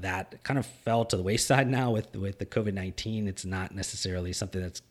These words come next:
talked about much because they're just kind of putting it on hold. You talk about, you know, the Amazon Go, uh, locations needing to have more general merchandising, have the PepsiCos in there, have the Mondeleases in there.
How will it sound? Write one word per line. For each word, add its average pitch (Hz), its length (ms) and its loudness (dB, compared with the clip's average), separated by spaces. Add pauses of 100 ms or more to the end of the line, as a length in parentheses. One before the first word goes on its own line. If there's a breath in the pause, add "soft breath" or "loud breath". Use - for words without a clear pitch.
(200)
talked - 260 -4
about 101 320 -4
much 104 380 -2
because 90 260 -6
they're 85 200 -6
just 90 200 -4
kind 92 120 -4
of 85 60 -6
putting 95 200 -2
it 87 80 -2
on 87 120 -4
hold. 117 300 2 (340 loud breath)
You 104 80 -6
talk - 260 0
about, 98 280 -4 (300 loud breath)
you 113 80 0
know, 104 60 0
the 107 140 2
Amazon 104 360 2
Go, 101 680 0
uh, 92 200 -4
locations 107 720 0
needing 101 460 -2
to - 120 -10
have 98 280 -2
more 92 160 -2
general 95 360 -2
merchandising, 95 720 -2
have 95 220 -4
the 90 60 -8
PepsiCos 92 640 -4
in 90 140 -4
there, 92 180 -4
have 92 340 -2
the 90 60 -6
Mondeleases 92 800 -6
in 90 140 -10
there. 87 260 -8